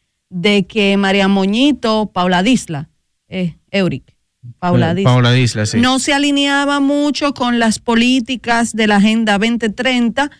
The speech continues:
Speaker 1: y, pues, la fueron. Entonces, este gobierno nos ha enseñado que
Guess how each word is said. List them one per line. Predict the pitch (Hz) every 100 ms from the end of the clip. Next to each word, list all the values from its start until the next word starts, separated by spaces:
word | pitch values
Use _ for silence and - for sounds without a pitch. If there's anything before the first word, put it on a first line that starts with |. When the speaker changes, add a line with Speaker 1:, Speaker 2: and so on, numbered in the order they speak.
| _ _
Speaker 1:
y, | - 285 320
pues, | 320 285 269 294 262
la | 196
fueron. | - 226 349 294 160 143 - _ _ _
Entonces, | 202 220 208 240 233 240 277 262 262 254 240 226 214 208 226
este | 233 277 262
gobierno | 269 262 285 269 269 311 339
nos | 294 240 -
ha | 214 220
enseñado | 233 277 269 269 262 262 285
que | 277 262 240 247 320